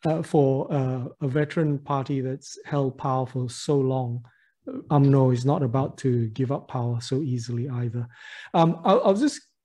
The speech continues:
curious to get some views from both Gayatri and Kira about this situation.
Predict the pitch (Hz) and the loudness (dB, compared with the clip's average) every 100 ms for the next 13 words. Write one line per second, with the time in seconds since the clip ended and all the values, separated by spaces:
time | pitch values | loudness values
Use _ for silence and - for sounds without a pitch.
0 | - 196 170 170 170 - _ - 139 156 | -4 2 4 4 0 -12 _ -6 -2 2
1 | 170 170 - - 139 120 143 156 147 147 | 2 0 -14 -4 -2 0 2 2 2 -2
2 | 139 120 143 143 139 131 131 - 151 135 | -6 -2 -2 -2 -4 -4 -6 -6 -4 -2
3 | 123 - 139 135 131 - - 123 143 160 | -4 -4 -2 -2 -4 -10 -10 -4 -2 -2
4 | - _ _ - 135 131 - - - - | -6 _ _ -12 -6 -4 -6 -14 -16 -8
5 | 123 - 131 131 - 123 | -8 -2 -2 0 0 -4